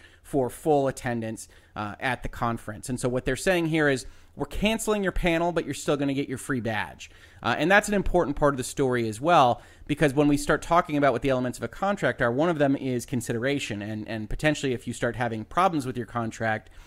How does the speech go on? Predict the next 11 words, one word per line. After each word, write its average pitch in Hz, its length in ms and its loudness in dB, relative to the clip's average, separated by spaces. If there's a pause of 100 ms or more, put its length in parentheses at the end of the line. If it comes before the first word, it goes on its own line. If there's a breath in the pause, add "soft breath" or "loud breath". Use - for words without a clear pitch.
(260 soft breath)
whether 175 260 10
or 165 60 8
not 147 220 8
you've 143 120 0
experienced 131 560 -2
damages 123 640 0 (380 soft breath)
is 151 300 6
part 131 260 0
of 113 60 -4
the 113 40 -8
question. 120 640 -2